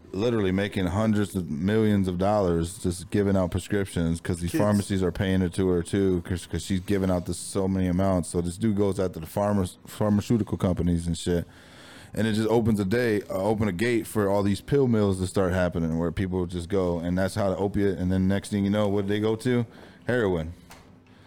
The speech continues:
Speaker 1: So you can't sit here and tell me, like, something more deep is running the country to keep us at a state. Like, like, yeah, allow shit like that to happen, bro, openly.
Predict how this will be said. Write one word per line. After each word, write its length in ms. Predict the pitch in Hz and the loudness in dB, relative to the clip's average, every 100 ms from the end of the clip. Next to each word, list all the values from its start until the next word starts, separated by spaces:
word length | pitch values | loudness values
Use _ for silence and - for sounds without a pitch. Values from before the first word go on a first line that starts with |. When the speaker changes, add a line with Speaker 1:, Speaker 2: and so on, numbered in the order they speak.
| - - - | -20 -20 -10
Speaker 1:
So 100 | - | -2
you 140 | 113 | 0
can't 240 | 120 139 117 | 0 0 -2
sit 160 | - 107 | 0 0
here 140 | 98 | 2
and 100 | 87 | 0
tell 220 | 104 92 | 0 2
me, 100 | 85 | 2
like, 220 | 82 82 | 2 0
something 260 | - 107 92 | 0 -2 0
more 280 | 92 92 90 | 2 2 0
deep 320 | 80 90 85 | -2 -2 -2
is 180 | 87 82 | -6 -4
running 380 | 92 90 87 82 - - - - - | -2 0 -2 -6 -10 -18 -16 -18 -8
the 80 | - | -4
country 280 | - 107 95 | 0 0 2
to 80 | 87 | 0
keep 400 | 85 104 90 - | 0 0 0 -2
us 220 | 98 90 | 0 0
at 120 | 95 | 0
a 60 | 85 | -2
state. 360 | - 101 90 - - | 0 0 0 -2 -6
Like, 260 | 95 92 90 | -4 -2 -2
like, 220 | 95 92 - | -4 -4 -4
yeah, 180 | 104 120 | -2 0
allow 260 | 104 104 107 | 2 2 0
shit 240 | - 120 | 0 -2
like 180 | 101 87 | 0 -2
that 180 | 104 110 | -2 -2
to 80 | 98 | -2
happen, 320 | 107 107 107 | -2 0 0
bro, 180 | 110 110 | 0 0
openly. 600 | 95 110 117 110 113 113 | -2 0 0 2 2 0